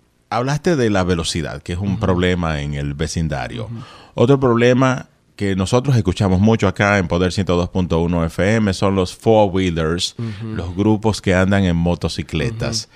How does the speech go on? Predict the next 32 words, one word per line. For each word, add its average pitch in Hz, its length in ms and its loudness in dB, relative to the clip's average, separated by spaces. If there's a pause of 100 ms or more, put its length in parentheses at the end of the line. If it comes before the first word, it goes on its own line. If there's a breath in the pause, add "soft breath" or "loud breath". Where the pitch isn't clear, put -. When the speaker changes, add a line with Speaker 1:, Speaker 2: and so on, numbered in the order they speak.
(720 loud breath)
Speaker 1:
¿Qué 185 160 2
propones 156 480 0
como 101 220 -2
una 95 140 0
solución 78 500 -4
para, 67 480 -6
para 80 160 -6
ese 87 160 -4
problema 76 400 -2
de 69 80 -4
la - 100 -8
ciudad 67 280 -8
de 65 100 -8
Providence, 71 840 -8
sobre 80 240 -6
todo 98 260 2
en 92 80 2
el 71 120 -2
verano? 67 460 -8
Speaker 2:
Ujú. 117 560 -8
No, 185 440 2
es, 160 320 2
e-, 143 380 -2
eso 180 280 0
es 214 60 0
una 214 240 4
preocupación 156 760 0
que, 117 440 0
que 117 140 -4
sí - 300 -2
estamos 131 400 0
escuchando 127 880 2